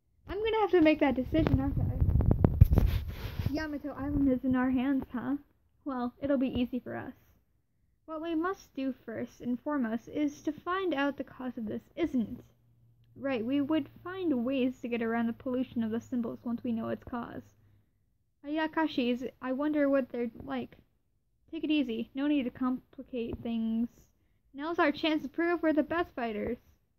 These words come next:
Guys, whatever the cause is, our first priority is to protect Shadow. Thank you, everyone. No matter how often they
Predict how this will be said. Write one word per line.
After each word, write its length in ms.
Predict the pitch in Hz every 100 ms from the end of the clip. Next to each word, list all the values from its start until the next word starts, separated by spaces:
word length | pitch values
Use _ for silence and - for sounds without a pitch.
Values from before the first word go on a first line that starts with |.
| _ _ _ _ _ 233
Guys, 340 | 226 269 311 302 285 294
whatever 320 | 302 311 339
the 80 | 311
cause 280 | 311 311
is, 280 | 285 320 349
our 180 | 254 277
first 240 | 302 311
priority 580 | - 262 277 311 311 311
is 120 | 262
to 80 | -
protect 400 | - 233 294 -
Shadow. 400 | 240 247 254 247 - _ _ _ _ -
Thank 220 | 302 277
you, 180 | 214 202
everyone. 540 | 220 220 208 214 262 - _ _ _ _ _
No 80 | 294
matter 280 | 294 311 311
how 240 | 294 427
often 340 | 359 294 302 294
they 180 | 269